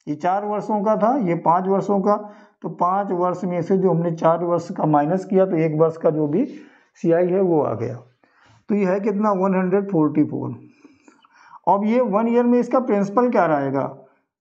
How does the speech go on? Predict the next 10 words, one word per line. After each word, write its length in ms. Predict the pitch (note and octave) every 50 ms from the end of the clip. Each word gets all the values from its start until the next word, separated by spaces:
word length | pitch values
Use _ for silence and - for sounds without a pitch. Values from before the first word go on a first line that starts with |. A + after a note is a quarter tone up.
| _ -
जो 180 | D3 F#3 A3 A3+ -
four 300 | - F3 E3+ F3+ G3+ G3+ F#3+
year 220 | F#3 F3+ F3 F3
का 140 | F3 - G3 B3+ F#4 F4 - - - - _ _ _ _ _ _ -
आपका 420 | A#3 - F3 F3+ - - F#3 F3+ F3
amount 340 | D#3+ D#3 D3 C#3+ C3+ B2
था 340 | - - A2+ G#2+ A2 - - -
इतना, 320 | - C3 C3 C#3 C#3 C#3 A#2 - - - _ _ _ _ _ _ _ _ _ _ _ _ _ _ _ _ _ _ _ _ _ _ _ _ _ _ _ _ _ _ _ _ _ _ _ _
ठीक 180 | F#3 G3+ G#3+ G#3
है, 100 | G3